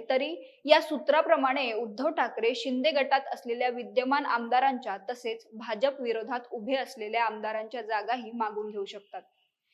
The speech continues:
याशिवाय ज्या जागांवर निसटता विजय झाला, त्या जागांसाठीही ठाकरेंचा आग्रह असणार आहे. मुंबईतील या खेळीने उद्धव ठाकरेंनी मवियात आपण मोठे भाऊ असल्याचं दाखवून दिले.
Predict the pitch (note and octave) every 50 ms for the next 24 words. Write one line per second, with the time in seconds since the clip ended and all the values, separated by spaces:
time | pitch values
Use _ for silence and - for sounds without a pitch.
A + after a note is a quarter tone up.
0 | _ _ _ _ - C#4+ D#4 D#4 E4+ D#4+ - E4+ D#4+ D4+ C#4+ C#4+ D4 C#4+ C4 D4
1 | D4 C#4+ C#4+ F#4 G4+ - B3 C4 D4 C4+ A#3+ B3 C4 C4+ B3+ C4 B3+ - C#4+ D4
2 | C#4+ - - F4 E4 C#4 C4 A3 B3+ B3+ B3 C#4 C#4+ C#4+ C4 G#3+ G3+ G3 - -
3 | - _ _ _ _ _ - F4 F4+ D4 E4 D4 C#4 C#4 D#4 F4 F#4 - G4 D#4
4 | D4+ D#4 E4 E4+ D4 B3 - - C4+ A#3+ A#3+ - C4 C4 C4 B3+ D4 C4 B3 A3
5 | G3+ G#3+ G#3+ A#3 G#3 G#3 - - G#3+ G3 G3 F#3+ F3+ - _ _ _ _ _ _
6 | _ _ _ _ _ _ _ _ _ _ - D4 E4 E4+ E4+ F4 F#4+ F#4+ G4 F#4+
7 | G4+ F#4 G4+ F#4+ F#4+ G4 F#4+ D#4 D4 D4+ F4 F4 D#4 C4+ C#4 C#4 C#4 B3 A3+ A#3+
8 | D4 D#4+ D#4 E4 C4+ B3+ C#4+ B3+ C4 C4 B3+ A#3+ A#3 B3 C4 C4 B3+ B3+ B3 B3+
9 | C4+ C#4 D4 D4 - - - B3 A#3+ C4+ C#4+ D#4 C#4+ C4 A#3+ A#3+ B3+ C#4+ D4+ C4
10 | C#4 C4+ C4+ C#4 B3+ - - B3 B3 - - A3+ A#3 A3+ G#3 F#3+ - - A3 A3
11 | G#3+ G3 G3+ G3